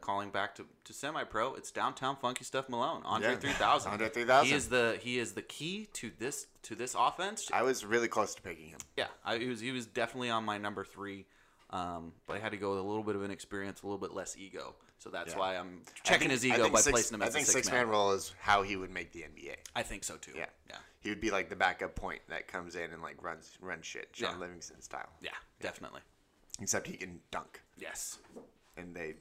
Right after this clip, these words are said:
Speaker 2: figured
Speaker 1: Dunk,
Speaker 2: out what an
Speaker 1: post,
Speaker 2: alley-oop is.
Speaker 1: pick,
Speaker 2: Yeah.
Speaker 1: everything.
Speaker 2: Yeah.
Speaker 1: No.
Speaker 2: <laughs> That's my favorite thing about fictional basketball players is they do everything really well.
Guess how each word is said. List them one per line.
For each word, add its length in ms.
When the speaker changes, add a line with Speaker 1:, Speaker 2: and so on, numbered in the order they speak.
Speaker 2:
figured 200
Speaker 1:
Dunk, 20
Speaker 2:
out 140
what 100
an 60
Speaker 1:
post, 140
Speaker 2:
alley-oop 360
is. 80
Speaker 1:
pick, 220
Speaker 2:
Yeah. 100
Speaker 1:
everything. 500
Speaker 2:
Yeah. 180
Speaker 1:
No. 280
Speaker 2:
<laughs> 180
That's 160
my 80
favorite 220
thing 120
about 200
fictional 280
basketball 320
players 240
is 100
they 220
do 300
everything 400
really 180
well. 300